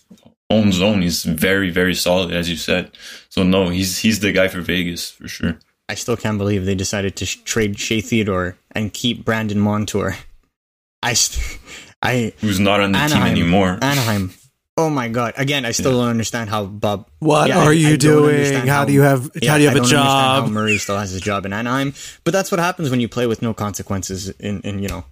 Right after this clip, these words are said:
Speaker 2: in, in, in Southern California, I guess.
Speaker 1: Yeah.
Speaker 3: I guess, but I mean,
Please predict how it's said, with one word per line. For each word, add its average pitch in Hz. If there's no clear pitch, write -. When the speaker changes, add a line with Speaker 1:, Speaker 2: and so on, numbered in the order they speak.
Speaker 2:
in, 101
in, 90
in 90
Southern 98
California, 90
I -
guess. 87
Speaker 1:
Yeah. 110
Speaker 3:
I 247
guess, 139
but 190
I 185
mean, 160